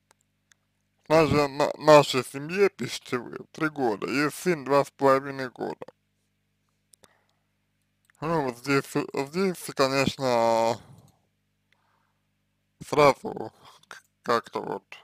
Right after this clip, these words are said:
бросается в глаза, да, то, что вот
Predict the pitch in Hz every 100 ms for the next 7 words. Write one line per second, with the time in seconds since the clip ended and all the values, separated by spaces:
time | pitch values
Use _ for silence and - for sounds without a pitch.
0 | _ _ _ _ _ _ _ _ _ _
1 | _ _ _ _ _ _ _ _ - -
2 | 131 127 - 120 110 - 113 120 127 147
3 | 190 185 131 151 143 120 120 - - 120
4 | - - - _ _ - _ _ _ _
5 | _ _ _ _ _ - 101